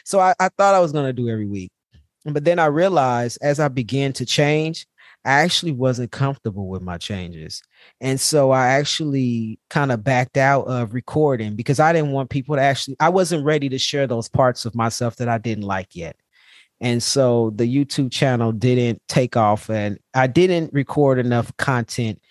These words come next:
for it to go anywhere. Um, but if you would like to see the few videos that I did post on there, yeah, go ahead and go check that out. So, um,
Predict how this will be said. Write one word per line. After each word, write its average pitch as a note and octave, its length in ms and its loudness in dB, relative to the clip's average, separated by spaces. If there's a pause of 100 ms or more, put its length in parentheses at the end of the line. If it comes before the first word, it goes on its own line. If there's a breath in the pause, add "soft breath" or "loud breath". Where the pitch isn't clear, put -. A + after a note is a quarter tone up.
(280 soft breath)
for C#3+ 380 0
it A#2+ 100 -6
to B2+ 220 -4
go B2 320 0
anywhere. F#2+ 720 -6
Um, C3 300 2
but C3 120 2
if C3 120 0
you C3+ 100 0
would C3+ 80 2
like D#3 180 2
to E3+ 80 -4
see D3+ 140 -2
the B2+ 80 -2
few B2+ 200 -2
videos A#2 380 -2
that A#2 120 -4
I A2+ 80 -2
did C3 280 -2
post A#2 360 -4
on A2 120 -6
there, G#2 240 -8 (280 soft breath)
yeah, B2 160 0
go F#3 160 0
ahead F#3 140 4
and D#3+ 100 -4
go D#3 100 2
check D3+ 280 -4
that D3 140 0
out. D3 360 2 (220 loud breath)
So, E3+ 360 0
um, C#3 500 2